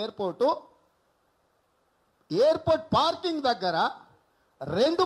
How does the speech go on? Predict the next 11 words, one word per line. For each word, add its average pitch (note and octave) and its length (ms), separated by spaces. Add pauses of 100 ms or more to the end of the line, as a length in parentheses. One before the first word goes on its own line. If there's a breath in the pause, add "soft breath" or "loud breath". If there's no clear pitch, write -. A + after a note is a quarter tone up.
పబ్బులు D4 340
పెట్టి B3 180 (140)
ఇరవై C#4+ 320
నాలుగు D4+ 280
గంటలు B3+ 360
మందు A#3+ 300
సరఫరా A#3+ 360 (140)
చేస్తున్నారు. G3+ 440
అక్కడ A3+ 160 (380 soft breath)
అరాచకం E4 680
జరుగుతుంది. A3+ 460